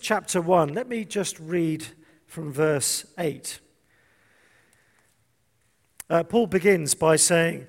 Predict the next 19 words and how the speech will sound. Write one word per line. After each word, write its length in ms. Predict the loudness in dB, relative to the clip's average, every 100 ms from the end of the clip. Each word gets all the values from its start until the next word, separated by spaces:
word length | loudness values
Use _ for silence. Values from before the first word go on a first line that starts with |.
| _
<clears throat> 140 | -8 4
excuse 640 | 6 6 4 0 -6 -6
me, 180 | -8 -10 _ _ _ _ _ -18 -18
"First, 400 | -4 4 4 6
I 120 | 4 4
thank 480 | 0 -6 -6 -10
my 240 | -6 -2 -2
God 400 | 0 2 2 0
through 300 | -6 -8 -8
Jesus 400 | -8 -8 -8 -10
Christ 420 | -8 -6 -6 -8
for 120 | -8
all 240 | -8 -6 -6
of 120 | -6
you." 180 | -12 -18 -20 _ _ _ _ _ _ -20 _ _ _ _
I 40 | -6
love 160 | -2
that. 160 | -2 -4
Paul's 320 | -8 -8 -10